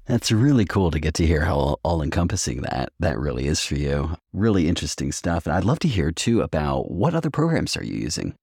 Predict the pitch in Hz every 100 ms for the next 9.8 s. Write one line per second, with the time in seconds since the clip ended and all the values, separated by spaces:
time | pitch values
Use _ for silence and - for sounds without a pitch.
0 | - 85 85 127 107 101 104 101 - 95
1 | 95 92 80 82 - 80 82 82 - 87
2 | - 90 82 76 73 - - 80 80 78
3 | 65 - 85 120 58 76 62 - 71 76
4 | - - 71 78 69 - 104 120 123 110
5 | - 92 92 - 80 78 78 76 76 76
6 | - - 80 78 78 - 82 76 80 82
7 | - 80 80 78 87 80 - 69 73 76
8 | 80 78 80 82 78 76 73 69 67 80
9 | 78 71 82 76 82 104 101